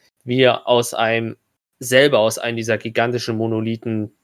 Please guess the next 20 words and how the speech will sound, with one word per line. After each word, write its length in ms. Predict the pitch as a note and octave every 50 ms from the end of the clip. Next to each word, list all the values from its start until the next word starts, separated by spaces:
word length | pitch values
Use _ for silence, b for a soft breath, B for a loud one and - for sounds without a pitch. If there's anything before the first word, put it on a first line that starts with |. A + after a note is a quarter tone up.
| _ _ _ _ -
herausgekommen 1000 | - A#2+ A2 G2+ A2+ B2 C3 - - - A2 G2 - - G#2+ G2 F#2 F#2 F2+
seid. 420 | F#2 G2+ G#2 G2 G2 F#2+ F#2+ - -
Ihr 200 | G2 G2+ G2+ F#2+
scheint 320 | - - A2 G#2 G#2 G2
also 200 | F#2+ G#2 G2+ G#2 G#2
in 100 | G#2 G2+
einer 220 | G2+ G#2+ G#2+ G#2+
Art 200 | G2 F#2+ G2+ - -
Hohlraum 400 | A#2+ A#2+ A2+ A2+ G#2+ G#2+ A2 G#2+
mit 120 | G#2 G2+
diesen 180 | A2 G#2 G#2+ G#2
Monolithen 520 | G#2+ G#2 G#2+ G#2+ G#2+ A2+ A#2 - - G#2+
gewesen 380 | G2 G2 F#2+ G2 G2 F#2 G2 -
zu 160 | - - G2
sein 260 | F#2+ G2+ G2 G2 G2
und 100 | G2 F#2+
befindet 420 | - A2 - - B2+ B2+ B2+ A#2+ -
euch 200 | G#2+ A2 - -
nun 180 | A2+ A2 A2
jetzt 280 | A2 A2 G#2+ - - B